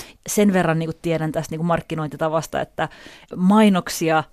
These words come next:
Netflixin käyttäjien mukaan oli eri layouteilla,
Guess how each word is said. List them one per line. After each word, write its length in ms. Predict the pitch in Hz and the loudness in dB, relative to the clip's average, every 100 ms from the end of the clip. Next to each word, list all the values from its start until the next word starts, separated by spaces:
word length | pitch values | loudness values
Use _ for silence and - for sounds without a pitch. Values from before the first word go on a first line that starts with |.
| _ | _
Netflixin 640 | 180 185 - 175 - 165 160 | -4 -4 -2 -4 -4 -6 -6
käyttäjien 640 | - 185 180 170 156 156 156 | 0 0 0 -4 -2 -2 -4
mukaan 480 | 165 - 151 151 151 | -4 -2 0 0 -2
oli 340 | 160 165 - _ _ _ 208 | -2 -2 -4 _ _ _ 2
eri 240 | 202 190 | 4 4
layouteilla, 920 | 185 175 - 160 151 - 156 156 156 | 4 4 2 0 0 -2 -2 0 -2